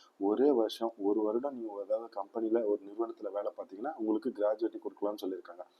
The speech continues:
இது எப்படின்னு பார்த்தீங்கன்னா, ஃபிக்ஸ்டு எம்ப்ளாயீஸ்க்கு மட்டும். இப்போ பார்த்தீங்கன்னா, ஒரு சில லேபர்ல வந்திருப்பாங்க, அவங்களுக்கு மட்டும், ஃபிக்ஸ்டு எம்ப்ளாயீஸ்க்கு மட்டும்தான் இந்த ஒரு வருட வேலைக்கு பிறகு கிராஜுவிட்டி கொடுக்கணும்னு சொல்லியிருக்காங்க. இது பார்த்தீங்கன்னா, ரெண்டு பேருக்கும், இப்போ பர்மனெண்ட் எம்ப்ளாயி இருக்கும், இப்போ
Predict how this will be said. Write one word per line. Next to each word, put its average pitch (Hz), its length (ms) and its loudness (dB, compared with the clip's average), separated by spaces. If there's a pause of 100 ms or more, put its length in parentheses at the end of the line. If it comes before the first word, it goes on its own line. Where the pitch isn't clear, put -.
(320)
இது 107 200 0
எப்படின்னு 123 360 2
பார்த்தீங்கன்னா, 120 360 -2
ஃபிக்ஸ்டு - 400 4
எம்ப்ளாயீஸ்க்கு 107 580 2
மட்டும். 95 320 -4 (460)
இப்போ 110 200 2
பார்த்தீங்கன்னா, 120 380 2
ஒரு 110 160 4
சில 110 300 4
லேபர்ல 113 580 4
வந்திருப்பாங்க, 101 600 -6
அவங்களுக்கு 104 480 -4
மட்டும், 113 320 -6
ஃபிக்ஸ்டு 117 340 0
எம்ப்ளாயீஸ்க்கு 104 460 -2
மட்டும்தான் 107 380 -4
இந்த 107 160 4
ஒரு 104 220 4
வருட 110 280 0
வேலைக்கு 101 340 -8
பிறகு 101 340 2
கிராஜுவிட்டி 101 440 -4
கொடுக்கணும்னு 101 380 -12
சொல்லியிருக்காங்க. 92 420 -12 (380)
இது 113 160 2
பார்த்தீங்கன்னா, 120 400 0
ரெண்டு 113 260 0
பேருக்கும், 117 360 -4
இப்போ - 180 -14
பர்மனெண்ட் 117 400 -2
எம்ப்ளாயி 107 380 0
இருக்கும், 131 320 -6 (720)
இப்போ 107 300 -10